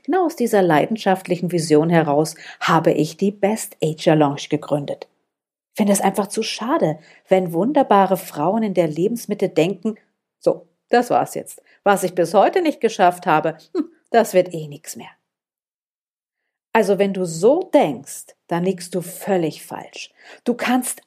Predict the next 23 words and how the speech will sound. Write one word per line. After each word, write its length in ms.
alles 500
noch 220
erreichen. 680
Du 100
kannst 460
alles 520
noch 320
machen, 580
was 540
du 260
möchtest. 800
Egal 560
wie 220
alt 340
du 80
bist, 420
egal 460
in 220
welcher 260
Situation 680
du 100
gerade 420
steckst. 640